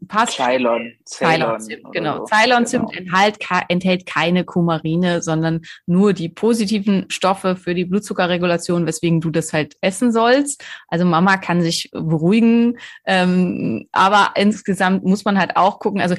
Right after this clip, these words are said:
Speaker 1: jeden Tag zwei Teelöffel Zimt von einem Nicht-Ceylon-Zimt, also von einem coumarinhaltigen Zimt, würde ich tatsächlich auch nicht empfehlen. Das ist zu viel, das ist wirklich zu viel, das kann dann halt auch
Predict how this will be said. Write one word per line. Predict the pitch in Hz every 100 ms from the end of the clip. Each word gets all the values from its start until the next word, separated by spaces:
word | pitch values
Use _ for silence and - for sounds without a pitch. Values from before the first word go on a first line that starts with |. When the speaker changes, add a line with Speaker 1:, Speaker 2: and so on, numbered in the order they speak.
| -
Speaker 1:
jeden | - 220 220
Tag | 247 -
zwei | 220
Teelöffel | 220 233 233 202
Zimt | 247 262 262
von | 214 208
einem | 196 185
Nicht-Ceylon-Zimt, | 208 262 - - 214 220 226 226 226 226
also | 180 185
von | 190
einem | 180 185
coumarinhaltigen | 190 180 190 196 175 185
Zimt, | 185 175 170
würde | 170
ich |
tatsächlich | - 196 175 180 175
auch | 165
nicht | 170
empfehlen. | - - 220 240
Das | 208
ist | 180 -
zu |
viel, | 185 - 269
das | 285 202
ist | 180
wirklich | 202 233 254
zu | 247
viel, | 240 240
das | 220 -
kann | 196
dann | 190 185
halt | 175 -
auch | 170